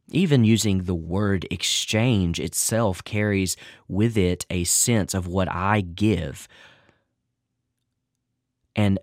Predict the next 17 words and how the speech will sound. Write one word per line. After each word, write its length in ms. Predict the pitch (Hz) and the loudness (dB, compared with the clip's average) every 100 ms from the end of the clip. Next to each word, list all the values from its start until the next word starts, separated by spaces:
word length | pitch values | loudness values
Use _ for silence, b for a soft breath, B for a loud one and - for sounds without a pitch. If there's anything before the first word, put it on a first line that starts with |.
| _ _ - | _ _ -6
what 260 | 101 101 | 0 0
I 180 | 80 95 | 2 0
get 560 | 85 85 120 82 - - _ - | -2 0 2 2 -2 -16 _ -20
from 360 | - 123 110 | -6 -2 0
it. 220 | - - - _ _ _ _ _ _ _ _ _ _ _ _ _ - | -2 -10 -20 _ _ _ _ _ _ _ _ _ _ _ _ _ -4
But 140 | 113 | 0
notice 560 | 101 131 180 190 175 - | 4 4 4 2 0 0
a 80 | - | 0
very 600 | 98 95 117 127 139 135 | -2 2 4 4 4 2
important 680 | 110 104 - - 113 101 98 | 2 0 -2 -4 -2 0 -2
thing 540 | - 107 101 87 82 B B B B B - | 0 0 2 0 -4 B B B B B -4
about 300 | 95 104 85 | 2 2 2
those 200 | 104 - | 0 2
things 300 | 107 104 90 | 2 2 0
that 140 | 92 | -2
we 120 | 95 | 2
mentioned 640 | 95 95 101 - 82 80 | 2 4 2 0 -2 -2